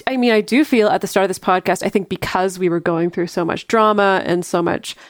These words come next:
pain, and there was a lot of really difficult questions coming up, I think it kind of shoehorned me into this particular set of ideas of, like, "Well, this, okay, I know what I know about myself, and I think this is the correct way to do polyamory,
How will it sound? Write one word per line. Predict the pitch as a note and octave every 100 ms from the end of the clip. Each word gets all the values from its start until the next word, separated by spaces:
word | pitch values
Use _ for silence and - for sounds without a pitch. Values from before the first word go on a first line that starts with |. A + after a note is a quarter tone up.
| - _
pain, | - A#3 G#3+ G3+
and | F3+
there |
was | E3
a | F3+
lot | F#3 F#3
of | F3+
really | F3 F3
difficult | F#3+ G3 F3
questions | - F#3 - F3+ -
coming | F#3+ F3+ E3+
up, | F3 E3+ - _ _ _ _ _ _ _ _ _ _ _ -
I | G#3+
think | G#3+ G#3+
it | G#3
kind | G#3
of | F3
shoehorned | - G3+ F#3+ F#3 F3+
me | F3 F3
into | E3+ -
this | F3 -
particular | G3 - F#3 E3+
set | F3+ F3+
of | D#3+ D#3
ideas | F3 F3 D4+ B3+ F3+ F3
of, | F3+ F3
like, | E3+ E3 D#3+ D#3+
"Well, | D#3
this, | D#3+ F#3+ C4+ -
okay, | - G3+ F3+
I | E3+ G3
know | G3 G#3+ A3+
what | G#3+
I | F#3
know | F#3 G3
about | F#3+ F3
myself, | F3+ - C4+ D#4 -
and | F3+
I | E3+
think | - F#3+ D#3+
this | F#3 -
is | F3+
the | -
correct | - - F3+ G3+ -
way | A3+ A#3+
to | G#3
do | G#3
polyamory, | G#3+ G#3 G3+ G3 A3 B3+ C#4 D4